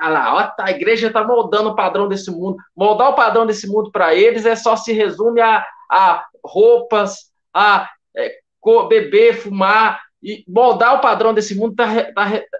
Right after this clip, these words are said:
é o que você pensa. Muitos cristãos têm um pensamento totalmente mundano, totalmente mundano, mas segue regras de pode e não pode de uma igreja.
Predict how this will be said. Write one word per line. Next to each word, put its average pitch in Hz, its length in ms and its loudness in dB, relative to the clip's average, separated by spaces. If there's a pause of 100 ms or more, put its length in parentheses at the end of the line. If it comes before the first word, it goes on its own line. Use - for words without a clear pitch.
(140)
é - 40 -4
o 196 80 0
que - 140 -20
você 233 260 -2
pensa. 214 960 -4 (1700)
Muitos 226 500 -6
cristãos 220 520 -4
têm 233 120 -2
um 220 120 -8
pensamento 220 640 -2
totalmente 214 560 -2
mundano, 170 1200 -4 (380)
totalmente 220 540 -2
mundano, 185 920 -2 (460)
mas 202 260 -2
segue 247 380 -2
regras 208 600 -2
de 175 80 -14
pode 165 340 -4
e 160 40 -8
não 135 200 -8
pode 135 320 -4
de 101 80 -20
uma 110 160 -12
igreja. 98 460 -12